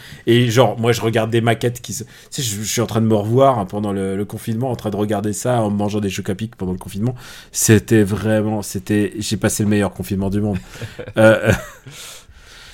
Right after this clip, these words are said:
Speaker 1: et je trouve ça assez cool que, généreusement, ils nous les filent au fur et à mesure, au compte-gouttes, tu vois, ils nous,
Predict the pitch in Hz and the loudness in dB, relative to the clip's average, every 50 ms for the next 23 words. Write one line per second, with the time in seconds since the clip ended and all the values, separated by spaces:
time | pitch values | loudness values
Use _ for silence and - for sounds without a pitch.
0 | - - - _ - 120 120 120 - 143 131 - 143 135 120 - 139 123 - 160 | -20 -20 -12 _ 4 4 6 6 4 0 4 6 6 6 6 6 2 2 4 2
1 | 151 - - 120 113 101 113 120 123 123 117 117 120 117 110 117 131 127 123 117 | 2 4 2 2 4 4 4 6 6 4 6 4 4 4 4 2 2 4 4 4
2 | 117 113 113 107 107 104 - - 120 113 117 101 101 101 107 - - - 113 107 | 4 4 4 4 2 2 0 -2 0 0 2 0 0 -2 -6 -6 -2 0 2 2
3 | 107 107 104 104 92 104 120 113 107 104 - 110 101 98 98 107 113 120 120 - | 2 2 0 0 0 0 0 0 0 -2 -4 -6 -6 -4 -2 -2 -2 -4 -4 -8
4 | - - 101 101 101 98 98 98 95 92 92 92 | -6 -4 -2 0 0 0 0 0 0 0 -2 -2